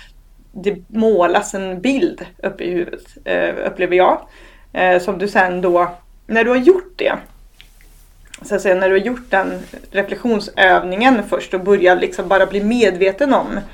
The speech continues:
hur, hur saker och ting ter sig hos dig. Vad tänker jag? Vad känner jag? Vad gör jag? Att sen kan du ju börja mer medvetet forma då. Ja, men okej, om jag tittar på den här, jag ska ha ett samtal med någon. Hur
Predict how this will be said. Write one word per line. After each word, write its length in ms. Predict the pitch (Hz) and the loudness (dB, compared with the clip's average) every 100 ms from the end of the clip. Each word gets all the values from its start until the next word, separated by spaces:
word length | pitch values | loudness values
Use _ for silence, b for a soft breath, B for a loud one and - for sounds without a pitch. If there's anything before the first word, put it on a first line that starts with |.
| - | -12
hur, 400 | 247 220 196 196 B B B - | -6 -2 -2 -4 B B B -10
hur 100 | 233 | -2
saker 220 | 226 - | -2 0
och 60 | 185 | -2
ting 160 | 196 196 | -6 -6
ter 340 | 233 196 180 | -4 0 0
sig 160 | 233 277 | 2 0
hos 220 | - - | 0 -4
dig. 140 | 160 | -4
Vad 180 | 185 180 | -2 -2
tänker 460 | - 202 165 - 208 | -2 -2 -4 0 6
jag? 160 | 220 | 6
Vad 100 | 214 | 4
känner 420 | 208 185 185 185 180 | 0 -2 -2 -4 -2
jag? 120 | 180 | 0
Vad 180 | 175 180 | 0 -2
gör 200 | - - | -2 -4
jag? 140 | - - - - B B B B B B B B - - - - - - - | -4 -4 -10 -20 B B B B B B B B -20 -20 -20 -20 -20 -6 0
Att 280 | 220 - - | 0 0 -14
sen 400 | - 269 320 302 | 2 4 6 4
kan 160 | 254 214 | 0 0
du 60 | |
ju 100 | 208 | 0
börja 200 | 202 196 | 2 2
mer 300 | 190 196 180 175 | 2 -2 -2 -2
medvetet 840 | 208 220 180 175 180 180 190 185 | 0 0 0 2 0 0 -4 -6
forma 640 | - 254 240 190 185 262 | -6 -6 -4 -6 0 2
då. 160 | 294 - | 2 2
Ja, 100 | 190 | 0
men 120 | 208 | -2
okej, 500 | 214 180 175 170 - - _ | -4 0 0 0 -6 -20 _
om 180 | 208 208 | -4 -2
jag 100 | 208 | -2
tittar 260 | 262 - | -4 -4
på 100 | 262 | -4
den 100 | 226 | -2
här, 160 | 208 180 | 0 0
jag 140 | 175 | 0
ska 100 | 190 | -2
ha 40 | 220 | -4
ett 60 | |
samtal 760 | - 190 175 - - - - - - | -2 -2 -2 -8 -12 -8 -6 -8 -14
med 200 | 175 175 | -8 -6
någon. 440 | 180 - - - - | -6 -6 -12 -14 -6
Hur 480 | 262 247 202 185 | -2 -2 -6 -12